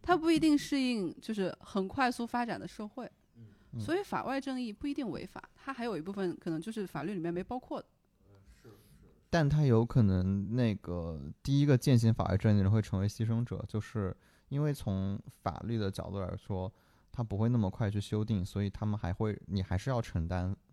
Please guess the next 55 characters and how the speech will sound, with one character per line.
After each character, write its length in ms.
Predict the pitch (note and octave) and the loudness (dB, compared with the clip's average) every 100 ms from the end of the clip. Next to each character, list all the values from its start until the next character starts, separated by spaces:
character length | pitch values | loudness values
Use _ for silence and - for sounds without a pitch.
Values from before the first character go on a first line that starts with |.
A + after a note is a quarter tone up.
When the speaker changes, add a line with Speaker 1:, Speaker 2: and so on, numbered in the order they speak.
| _ | _
Speaker 3:
法 180 | - - | -10 -8
外， 180 | - - | -8 -10
执 320 | - - G2 | -14 -4 0
行 120 | G#2+ G2 | 2 2
法 80 | - | 0
外 100 | F#2 | 2
正 180 | G2+ | 4
义 40 | F#2 | 4
的 80 | F2+ | 2
后 240 | - F2+ | -2 -4
果。 200 | - - _ _ _ _ | -4 -14 _ _ _ _
Speaker 2:
嗯。 80 | G2+ - | -20 -4
Speaker 3:
我， 100 | G#2+ - | -2 -2
Speaker 1:
因 140 | C4 | -4
为 60 | A#3+ | -8
我 40 | |
觉 140 | F#3+ F#3+ | -8 -10
得 320 | G#3+ G#3+ G#3 | -12 -12 -12
法 260 | - E3+ B2 | -10 -10 -8
律 140 | G3 | -8
的 80 | F#3+ | -8
正 240 | G3 F#3+ | -8 -8
义 160 | F3+ F3 | -6 -8
是 300 | - F3 E3 | -8 -8 -8
有 160 | D#3+ | -10
瑕 180 | D#3+ E3 - | -12 -16 -18
疵 180 | - F#3 | -18 -14
的 100 | E3+ | -14
正 160 | G3 | -16
义。 80 | G3+ _ _ _ | -20 _ _ _
Speaker 3:
是 260 | - - F#2+ | -16 -12 -10
的。 120 | G2+ A2 B2+ _ | -10 -12 -16 _
Speaker 1:
就 140 | G#3 | -16
是 340 | G#3 G3 E3+ - - - _ _ _ | -10 -10 -10 -14 -20 -20 _ _ _
你 80 | F#3 | -8
不 100 | B3 | -6
能 80 | |
说 140 | C4 C4+ | -4 -4
它 100 | C4+ | -6
绝 220 | - A2 | -6 -8
对 160 | A3 G3 | -8 -6
正 180 | F#3 | -8
确， 160 | C#3+ - - | -10 -16 -18
它 160 | - | -16
可 140 | G#3 F#3 | -10 -8
能 180 | D#3 E3+ | -6 -8
只 140 | D3+ | -10
是 140 | E3 | -10
相 360 | F3 D#4+ E4+ F#4 | -6 -2 0 0
对 480 | F4+ A3+ D#3 E2 - _ _ _ _ | 0 0 -2 -6 -16 _ _ _ _
比 160 | - F3 | -12 -12
较 400 | F3+ F#3+ E3 A#2+ | -6 -4 -4 -6
好 220 | - - | -12 -12
量 180 | D#3 D3 | -12 -12
化。 180 | - | -12